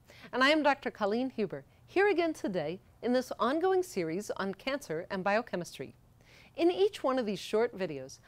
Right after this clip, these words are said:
I give a very brief overview of the role of a particular nutrient with regard to cancer.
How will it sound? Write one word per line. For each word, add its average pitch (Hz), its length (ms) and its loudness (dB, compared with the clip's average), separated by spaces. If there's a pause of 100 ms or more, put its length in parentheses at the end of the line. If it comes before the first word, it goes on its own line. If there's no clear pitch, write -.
(160)
I 226 60 0
give 233 180 0
a 226 60 0
very 214 360 2
brief 202 440 -2
overview 165 480 -4 (240)
of 202 140 0
the 233 80 4
role 285 240 4
of 254 80 -4
a 240 80 -2
particular 302 600 -4
nutrient 226 560 -2
with 190 160 -4
regard 202 360 0
to 220 80 -10
cancer. - 400 -8